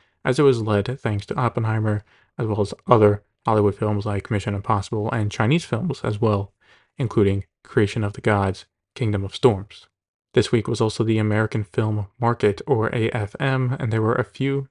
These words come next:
noticeable movies up for sale. Or I guess I should say the distribution rights are up for sale. Uh, the news on all three were exclusively reported on by Deadline. The first is Horizon, an American Saga. This is the two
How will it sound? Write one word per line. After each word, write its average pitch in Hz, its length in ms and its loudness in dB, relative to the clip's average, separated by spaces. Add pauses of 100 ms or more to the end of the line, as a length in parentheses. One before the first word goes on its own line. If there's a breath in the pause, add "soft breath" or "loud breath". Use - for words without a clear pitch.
noticeable 110 500 -4
movies 107 580 0
up - 300 -6
for - 140 -10
sale. 104 440 -2 (680 soft breath)
Or 113 80 -4
I 107 40 -2
guess 104 160 0
I 104 40 -2
should - 180 -8
say 104 200 -2
the 101 100 0
distribution 110 640 0
rights 95 340 -6 (240)
are 110 160 2
up - 140 -6
for - 100 -20
sale. 101 380 0 (520)
Uh, 98 220 0
the 101 100 -2
news 110 220 4
on 110 180 2
all 101 180 4
three 135 380 0
were 104 240 0
exclusively 107 560 -2
reported 104 440 0
on 104 180 -2
by 107 140 -8
Deadline. 107 540 -2 (320)
The 117 60 -8
first 127 300 0
is 117 160 2
Horizon, 139 760 2
an 135 120 0
American 107 640 -2
Saga. 123 480 -4 (680)
This - 260 -2 (120)
is 107 240 4
the 101 280 0
two 113 540 0